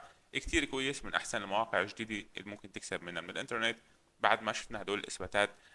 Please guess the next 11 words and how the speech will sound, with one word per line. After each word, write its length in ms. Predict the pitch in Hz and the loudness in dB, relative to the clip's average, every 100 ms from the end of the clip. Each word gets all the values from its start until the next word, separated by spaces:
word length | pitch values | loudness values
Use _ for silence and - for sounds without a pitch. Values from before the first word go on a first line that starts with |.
| - | 6
للمستخدمين 880 | 117 - 120 110 - 113 104 110 90 | 8 8 4 -6 -8 -8 -4 -4 0
العاديين 520 | 78 87 92 101 90 | 0 0 -2 -10 -6
داخل 260 | 90 - 82 | -6 -4 -6
هذا 140 | 90 | -6
الموقع، 440 | 95 117 117 113 - - - | -4 0 4 4 2 -6 -2
رح 140 | - | -2
نشرح 280 | - - 92 | -2 -6 -6
الموقع 380 | 87 101 - 80 | -6 -8 -2 -2
إن 60 | 92 | -2
شاء 240 | - - | -4 -2
الله 460 | 85 95 95 - | 0 2 2 0